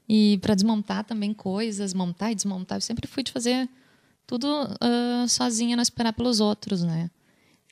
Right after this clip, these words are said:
Mas é, eu acho que também vem da, da infância. Agora, lembrando, assim, quando eu ia brincar de, de, de boneca, eu ficava mai-, a maior parte do tempo arrumando a como, como ia ser a casinha da boneca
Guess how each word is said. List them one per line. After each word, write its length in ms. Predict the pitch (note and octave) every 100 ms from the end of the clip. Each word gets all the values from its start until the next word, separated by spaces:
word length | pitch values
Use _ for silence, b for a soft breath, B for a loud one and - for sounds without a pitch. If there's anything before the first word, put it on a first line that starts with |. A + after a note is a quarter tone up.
| -
Mas 380 | G3+ G#3 G#3+ A3
é, 240 | A#3 B3
eu 120 | B3
acho 140 | B3+ -
que 60 |
também 220 | D#4 D#4 E4
vem 120 | E4+
da, 140 | F4
da 140 | C#4 D#4
infância. 840 | - D4 D4 D4+ D4 - A3 F#3+
Agora, 240 | F#3+ A3
lembrando, 460 | A#3+ A#3+ A3+ A3+ A#3+
assim, 200 | - A#3
quando 200 | B3 A3+
eu 60 |
ia 140 | A3 B3+
brincar 400 | A#3 A#3 A3+ A3
de, 140 | A3 G3 - -
de, 400 | G3 G3+ G3 F3+
de 80 |
boneca, 760 | F3+ G3 F3 G3 C#4 - A#3+ F#3+ _ b b b b b -
eu 80 | A3
ficava 460 | A3+ B3 A#3+ B3+ - _ _ _
mai-, 300 | A3 A3 A3+ A#3
a 100 | G#3+
maior 240 | G#3+ A#3
parte 320 | - C4 -
do 100 | A#3+
tempo 500 | A#3 A3+ A3+ B3 B3+ - -
arrumando 800 | A3+ B3 A3+ A3 A#3 C#4+ D4+ -
a 120 | B3
como, 340 | - A#3+ A#3 -
como 180 | A3 A3
ia 160 | C#4
ser 240 | - - B3+
a 60 |
casinha 580 | - B3 A3 G3+ C4+ D#4+
da 100 | C4+
boneca 680 | A#3 B3 G#3+ G#3 G#3 -